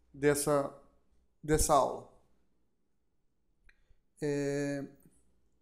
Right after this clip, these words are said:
usando o plano Magnus, colocar todos, todas, todas as tarifas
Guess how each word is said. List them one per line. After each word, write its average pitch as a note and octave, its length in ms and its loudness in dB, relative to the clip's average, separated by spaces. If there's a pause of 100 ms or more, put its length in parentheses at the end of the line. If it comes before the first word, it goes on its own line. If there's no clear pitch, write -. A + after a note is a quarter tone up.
(1000)
usando F3 360 0
o F#3+ 100 0
plano E3+ 500 4 (800)
Magnus, D3+ 800 0 (1500)
colocar D#3+ 600 0 (320)
todos, G#3 920 2 (2500)
todas, E3 800 -4
todas D3+ 1040 -2
as D#3 360 -2
tarifas D#3 720 -4